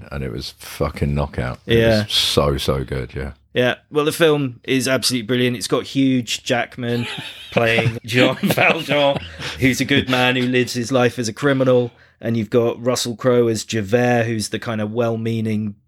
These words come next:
Speaker 2: twat who <laughs> dedicates his life to enforcing this really literal,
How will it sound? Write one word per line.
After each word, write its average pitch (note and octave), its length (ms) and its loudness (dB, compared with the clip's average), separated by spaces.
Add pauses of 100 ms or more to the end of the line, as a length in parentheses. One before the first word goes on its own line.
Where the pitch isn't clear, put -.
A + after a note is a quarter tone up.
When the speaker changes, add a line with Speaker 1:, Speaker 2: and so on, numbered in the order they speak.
(480)
Speaker 2:
twat B2 560 -2 (420)
who A#2 200 4
<laughs> G2 100 6
dedicates C3 560 4
his B2+ 160 0
life B2 300 4
to B2+ 100 0
enforcing A#2+ 600 0
this A#2+ 200 -2
really A#2 400 0
literal, A#2+ 720 -2